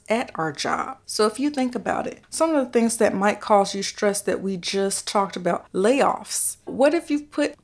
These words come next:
ten, fifteen years in a company and you feel like you have poured your heart, your soul, your hard work,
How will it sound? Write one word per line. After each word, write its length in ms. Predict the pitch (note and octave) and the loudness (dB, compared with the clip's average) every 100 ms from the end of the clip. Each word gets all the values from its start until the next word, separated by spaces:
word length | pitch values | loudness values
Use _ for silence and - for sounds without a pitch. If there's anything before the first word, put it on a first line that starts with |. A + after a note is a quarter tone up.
| - | -8
ten, 380 | - C4 C4+ | 0 2 2
fifteen 500 | C#4 C4+ C4+ - B3 | 0 -2 -2 0 2
years 300 | A3+ B3+ C#4+ | 2 2 2
in 80 | B3 | 2
a 60 | F3+ | 0
company 580 | F#3+ - - - - - | -2 -4 -6 -12 -12 -8
and 120 | F3+ G3+ | -4 -2
you 120 | B3 | -2
feel 200 | - B3+ | 2 4
like 320 | A3+ A3 A3 | 6 4 0
you 140 | A3 A3+ | -4 -2
have 200 | G#3 - | -4 -6
poured 480 | - A#3+ A#3+ A#3+ - _ | 4 6 6 4 -2 _
your 160 | F#3+ G3 | -6 -2
heart, 440 | - A3+ A3+ F#3 | 2 4 4 0
your 100 | F#3 | -2
soul, 380 | F#3 - G#3+ G#3+ | 0 2 4 2
your 300 | F#3 F3+ E3+ | 2 2 2
hard 500 | - G#3 G#3 G3+ - _ | 0 -2 0 0 -2 _
work, 580 | E3 E3+ G3 G#3+ - - | -8 2 4 4 2 -12